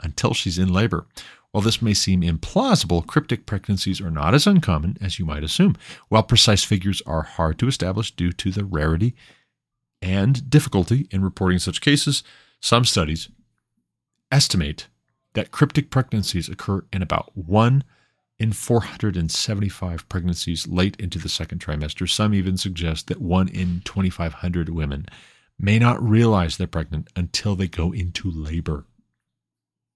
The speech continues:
That is wild. I'll play the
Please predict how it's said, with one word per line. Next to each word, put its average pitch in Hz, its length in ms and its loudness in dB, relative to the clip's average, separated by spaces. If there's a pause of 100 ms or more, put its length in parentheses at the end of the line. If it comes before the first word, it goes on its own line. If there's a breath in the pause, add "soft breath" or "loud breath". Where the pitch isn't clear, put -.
(3250 loud breath)
That 113 560 4
is 117 600 4
wild. 113 560 6 (2250 loud breath)
I'll 147 140 6
play 160 500 8
the 123 560 6